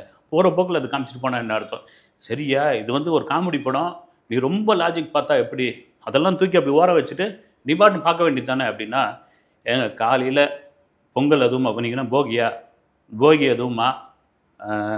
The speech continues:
இருக்கிற வேலையெல்லாம் விட்டுட்டு தியேட்டருக்கு வந்து நூத்தி எண்பது ரூபா டிக்கெட் கொடுத்து, நான் இல்ல, வந்து உக்காந்து, அது ஒரு ரெண்டரை மணி நேரம் பார்க்கிங்க்கு அவன் கிளம்பி வந்தது, இதெல்லாம் பார்க்க போனா நீங்க வந்து மூளையை கட்டி வச்சுட்டு பாருங்க, லாஜிக்கை வந்து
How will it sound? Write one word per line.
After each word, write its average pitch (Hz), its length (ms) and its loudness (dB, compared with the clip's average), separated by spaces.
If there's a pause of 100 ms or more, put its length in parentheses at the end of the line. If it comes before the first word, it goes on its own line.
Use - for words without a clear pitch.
(300)
இருக்கிற 120 340 -4
வேலையெல்லாம் 113 420 -2
விட்டுட்டு 107 540 -10 (640)
தியேட்டருக்கு 117 460 0
வந்து 98 180 -6 (760)
நூத்தி 123 160 -4
எண்பது 110 320 -2
ரூபா 127 80 2
டிக்கெட் 120 360 -6
கொடுத்து, 101 600 -8
நான் 123 240 -4
இல்ல, 104 120 -4
வந்து 120 280 -4 (300)
உக்காந்து, 117 640 0 (560)
அது 110 120 -2
ஒரு 113 180 2
ரெண்டரை 117 180 -4
மணி 113 160 -4
நேரம் 113 480 -4 (320)
பார்க்கிங்க்கு 113 840 0
அவன் 104 180 -6
கிளம்பி 127 360 2
வந்தது, 110 420 -2 (600)
இதெல்லாம் 127 280 0
பார்க்க 120 200 0
போனா 113 520 -6 (320)
நீங்க 113 220 -2
வந்து 117 160 0
மூளையை 123 320 0
கட்டி 113 240 0
வச்சுட்டு 104 240 -10
பாருங்க, 104 340 -2 (440)
லாஜிக்கை 127 440 4
வந்து 110 260 -2